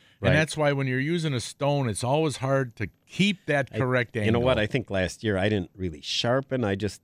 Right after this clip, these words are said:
Speaker 2: took some steel wool and scrubbed all the, got the rust off and
Speaker 1: Yeah,
Speaker 2: stuff. I
Speaker 1: yeah.
Speaker 2: just kinda shined it up. It still drills
Speaker 1: If it,
Speaker 2: pretty
Speaker 1: if
Speaker 2: quick.
Speaker 1: it's still, if it's still doing good, then you don't have to. But otherwise, maybe during the off season.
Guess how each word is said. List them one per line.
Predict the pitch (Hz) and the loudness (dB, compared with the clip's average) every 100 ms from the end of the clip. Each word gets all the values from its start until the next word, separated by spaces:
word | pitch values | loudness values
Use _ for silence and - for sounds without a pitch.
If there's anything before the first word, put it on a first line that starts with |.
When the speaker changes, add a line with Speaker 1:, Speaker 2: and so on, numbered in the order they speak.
| - | -16
Speaker 2:
took | 117 | -14
some | - 90 | -10 -10
steel | - 110 98 | -4 0 2
wool | 95 107 107 | 2 2 0
and | 80 | -2
scrubbed | - - 104 98 101 | -6 -8 -4 -2 0
all | 98 | 0
the, | 90 | 0
got | 98 98 | -2 -2
the | 87 | -4
rust | 87 95 - 104 | -2 -2 -4 -2
off | 104 101 | -2 0
and | 135 | 0
Speaker 1:
Yeah, | 123 | 2
Speaker 2:
stuff. | 107 104 - | 0 -2 -2
I | |
Speaker 1:
yeah. | 135 113 | 0 0
Speaker 2:
just | 98 | -2
kinda | 104 101 - _ _ _ _ | -2 -2 -4 _ _ _ _
shined | 113 107 104 | -4 0 0
it | 190 | 0
up. | - - - | -4 -14 -6
It | 269 | -4
still | 220 - 254 | -2 2 2
drills | 190 156 165 160 | 2 4 4 4
Speaker 1:
If | 180 | 0
it, | |
Speaker 2:
pretty | 160 131 | 0 0
Speaker 1:
if | 160 160 | 0 2
Speaker 2:
quick. | 135 | 2
Speaker 1:
it's | 104 - _ | 2 -4 _
still, | 254 269 170 - - | -2 -2 -2 -12 -10
if | - 139 160 | -4 -4 -4
it's | - | -4
still | 196 180 | -2 0
doing | 156 151 113 | 0 0 0
good, | 95 131 90 | 0 0 0
then | 95 101 90 | -2 -2 -4
you | 92 | -4
don't | 98 98 | -2 0
have | 95 - | -2 -4
to. | 82 71 | -10 -4
But | 131 151 | 0 2
otherwise, | 190 175 147 | 0 0 0
maybe | 139 151 156 | 0 -2 -2
during | 135 147 147 | 0 0 2
the | 123 | 2
off | 107 117 | 2 2
season. | - 151 143 160 165 | 0 0 0 -2 -4